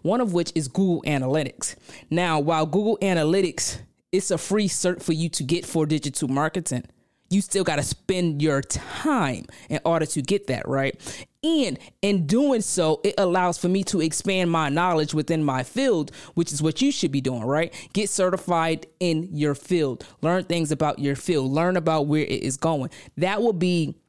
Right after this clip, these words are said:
that will help you better off in the long term than paying off for these liabilities. You dig what I'm saying? And so, and so even like, like when you're getting these different certifications, or if you decide that you wanna take an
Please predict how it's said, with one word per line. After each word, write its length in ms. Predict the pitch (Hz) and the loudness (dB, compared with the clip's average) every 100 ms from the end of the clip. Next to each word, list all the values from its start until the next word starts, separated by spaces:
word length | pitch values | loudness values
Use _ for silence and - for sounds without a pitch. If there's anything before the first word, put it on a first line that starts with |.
| _ _ _ _ _ _ - | _ _ _ _ _ _ -6
that 220 | 160 190 | -2 0
will 80 | 214 | 0
help 260 | 208 208 175 | 0 0 0
you 60 | |
better 220 | 165 165 | 0 0
off 240 | 170 170 165 | 2 0 0
in 80 | 151 | 0
the 60 | |
long 340 | 139 196 254 247 | 2 2 2 0
term 240 | 175 156 | 0 0
than 160 | 147 143 | -2 -2
paying 340 | 208 180 175 175 | 0 0 0 0
off 240 | 160 156 | 0 0
for 100 | 160 | -2
these 220 | 147 143 | 0 0
liabilities. 1000 | 147 131 131 127 190 185 143 - - - - - - | 0 0 -2 -2 2 2 2 -2 -8 -10 -18 -20 -14
You 140 | - 160 | -4 0
dig 240 | 170 202 | 2 0
what 160 | 180 170 | 0 0
I'm 140 | 139 | -2
saying? 400 | - 165 175 180 - - _ | -2 -2 0 -2 -6 -18 _
And 180 | 175 160 | -2 0
so, 420 | - 208 185 156 - - _ _ _ _ _ _ _ _ _ _ _ _ | 0 2 2 2 -2 -14 _ _ _ _ _ _ _ _ _ _ _ _
and 100 | 185 | -2
so 380 | 190 - 214 190 - | 0 0 2 0 2
even 360 | 262 277 269 | 0 2 2
like, 220 | 208 185 - | 2 0 0
like 180 | 185 | 0
when 180 | 165 196 | 2 2
you're 300 | 202 233 226 175 - - | 2 2 2 0 -6 -2
getting 220 | 214 208 | 0 2
these 180 | 208 160 | 0 2
different 440 | 196 196 190 151 | -2 2 0 0
certifications, 960 | - 180 175 170 151 180 180 - 151 - - | 0 2 2 -2 -2 -2 0 0 -2 -2 0
or 200 | 175 165 | 2 2
if 120 | 160 | 0
you 80 | 175 | 0
decide 400 | 151 185 165 156 | 0 0 0 0
that 160 | 143 | 0
you 80 | 180 | 0
wanna 200 | 165 151 | 2 0
take 280 | - 160 | -2 -2
an 60 | 156 | -2